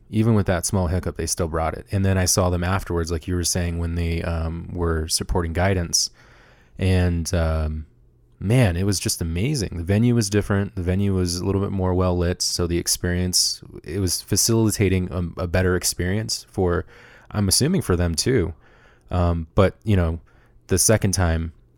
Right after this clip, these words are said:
I went over there and I, I walked, walked in front of the stage and looked at pedals and looked at amps, and, you know, I'm a gear nerd too, and y-, it's just, I was like, "I'm gonna see when he turns that thing on, 'cause I wanna know what that sounds like,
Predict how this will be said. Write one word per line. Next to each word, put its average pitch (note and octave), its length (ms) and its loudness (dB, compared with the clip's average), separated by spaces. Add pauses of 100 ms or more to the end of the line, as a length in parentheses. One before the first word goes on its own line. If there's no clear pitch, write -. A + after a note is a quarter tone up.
(120)
I F#2+ 80 0
went F#2+ 180 4
over F#2 180 2
there F2 200 2
and F2 80 0
I, E2+ 160 -2
I F2+ 120 -2 (200)
walked, F2+ 400 -2 (380)
walked G2+ 300 2
in G2 60 2
front F#2+ 200 2
of E2+ 40 0
the E2 80 -2
stage F2 320 2
and E2+ 100 0
looked F2 140 0
at - 80 -8
pedals E2 420 0
and E2+ 80 -4
looked E2+ 200 -6
at - 120 -6
amps, F2 400 -4
and, E2+ 240 -6 (480)
you F#2+ 60 -4
know, F2+ 80 2
I'm E2+ 80 0
a F2 60 0
gear F2+ 240 0
nerd F2 260 0
too, E2+ 280 -2
and E2+ 260 -6
y-, D2 300 -12
it's F2 200 -6
just, - 280 -2 (560)
I A2 80 2
was F#2+ 140 0
like, E2 380 -4
"I'm F#2+ 200 -2
gonna F#2 300 2 (120)
see - 260 0
when E2+ 180 -2
he E2+ 80 -4
turns E2 260 -6
that D#2 140 -8
thing D#2 180 -10
on, - 200 -12 (100)
'cause - 140 -8
I F2+ 80 -2
wanna E2+ 180 -4
know E2+ 160 -4
what D#2+ 160 -8
that - 180 -8
sounds - 280 -10
like, - 240 -14